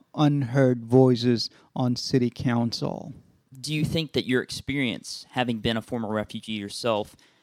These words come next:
Speaker 2: has helped prepare you to serve on city council?
Speaker 1: Um, n-, yes and no. Y-, y-, yes, in a way that I might see, uh, things, um,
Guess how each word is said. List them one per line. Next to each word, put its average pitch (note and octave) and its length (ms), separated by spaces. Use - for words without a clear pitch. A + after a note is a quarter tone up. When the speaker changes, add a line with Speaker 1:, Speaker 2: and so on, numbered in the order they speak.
Speaker 2:
has A#2 160
helped - 280
prepare A#2+ 320
you A#2+ 160
to G2 80
serve A#2 400
on A#2 140
city A#2+ 220
council? C3 420
Speaker 1:
Um, F3 340
n-, D#3+ 120
yes D#3 540
and D3+ 220
no. C#3+ 300
Y-, E3+ 520
y-, D#3 300
yes, D#3+ 480
in F3+ 160
a E3 100
way D#3+ 300
that E3 240
I D3+ 160
might D3 360
see, D#3+ 600
uh, C#3 160
things, C#3+ 840
um, A#2+ 760